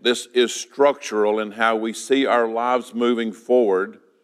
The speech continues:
from this point individually and collectively as his body that has been formed, that has been united,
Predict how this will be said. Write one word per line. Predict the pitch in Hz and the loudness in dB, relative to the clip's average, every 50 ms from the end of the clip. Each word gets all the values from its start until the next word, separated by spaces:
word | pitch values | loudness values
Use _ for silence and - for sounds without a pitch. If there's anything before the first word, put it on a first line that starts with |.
| _ _ _ _ _ _ _ _ _ _ _ _ | _ _ _ _ _ _ _ _ _ _ _ _
from | _ 107 107 104 104 | _ -2 -2 -2 2
this | 107 127 151 143 - | 2 2 2 0 -4
point | - - 117 117 113 107 104 - | -12 -2 0 0 0 0 -4 -4
individually | - 107 110 107 101 101 95 90 110 123 131 123 - - 143 131 131 127 110 | -4 -4 -2 0 0 -2 0 2 2 2 2 0 -2 0 2 2 2 2 0
and | 107 110 110 - | -2 -4 -6 -6
collectively | - - 110 107 113 123 127 - - 113 104 92 104 107 110 | -6 -4 -2 2 2 2 0 0 -4 -6 -6 -2 -2 0 2
as | 110 104 - 107 | 2 0 0 -6
his | 107 95 | -14 -16
body | 82 87 98 104 104 101 101 101 101 - _ _ _ _ _ | -8 -2 0 2 2 2 0 -2 -6 -8 _ _ _ _ _
that | - 110 110 | 0 2 2
has | 107 104 87 | 2 2 0
been | - 104 95 90 | -4 -6 -6 -6
formed, | 87 - - - 120 123 131 135 139 143 143 151 151 - _ _ _ _ _ _ | -10 -18 -6 -2 0 2 4 4 2 2 0 -4 -10 -16 _ _ _ _ _ _
that | - 113 107 | 0 2 2
has | 107 101 - | 2 -2 -2
been | - 110 107 101 101 | -2 -2 -2 -2 -2
united, | 101 98 98 98 104 117 123 135 139 143 143 135 120 | -6 -6 -4 -2 0 0 2 2 0 0 -2 -4 -6